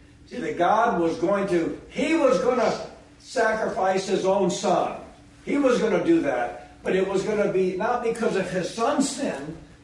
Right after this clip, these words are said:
but it was gonna be because of our sin. And see, uh, that, that was really the only thing we had was, was, was, was whatever came from us, right? But see,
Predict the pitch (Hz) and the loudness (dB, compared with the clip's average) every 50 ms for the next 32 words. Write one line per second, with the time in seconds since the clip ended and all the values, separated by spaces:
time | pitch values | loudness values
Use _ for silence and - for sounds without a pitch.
0 | - - 190 180 185 180 - - 202 208 202 190 196 190 - - - 220 220 - | -10 -2 0 2 2 2 2 0 -2 -2 0 0 0 0 0 -2 -2 -2 -2 -2
1 | 202 - - - - 233 247 247 247 226 - - - 202 180 - - - - - | -4 -4 -4 -2 0 2 2 4 4 2 2 0 -4 -6 -8 -8 -8 -10 -12 -14
2 | - - - - - - - - - 226 208 - - - 208 180 - - - - | -18 -20 -20 -20 -20 -20 -20 -16 -12 -12 -10 -6 -4 -2 0 -2 -2 -2 -6 -14
3 | - - - 190 - - - - 202 190 185 180 226 262 277 269 233 180 175 - | -16 -16 -10 -8 -6 -6 -6 -4 -4 -2 -2 2 2 4 4 4 4 4 4 4
4 | 277 277 262 - - - - 247 262 262 240 - 269 247 240 233 226 262 277 262 | 6 6 6 6 6 4 4 4 2 2 0 0 0 0 0 0 2 2 2 2
5 | 226 226 254 277 277 269 220 160 - - - - - - - - - - - 175 | 4 4 2 2 2 2 2 0 0 -2 -4 -6 -12 -16 -20 -20 -20 -10 -4 -2
6 | 196 196 180 - - 180 180 180 - - - - - 160 165 165 151 - - - | 0 2 2 0 2 2 2 2 2 0 -4 -6 -2 0 0 2 0 0 -6 -10
7 | - 160 151 151 147 135 139 165 175 196 202 202 202 202 196 190 - - - 208 | -12 -10 -8 -6 -6 -2 -2 0 2 2 2 0 0 -2 -2 -2 -4 -8 -4 0
8 | 233 240 247 233 196 - 180 156 139 - 117 - - - - - 160 170 160 - | 2 2 2 2 0 -2 -2 -2 -4 -4 -6 -8 -10 -8 -6 -4 -4 -4 -4 -4
9 | 160 165 180 196 196 190 - - | -4 -6 -2 -2 0 0 -2 -4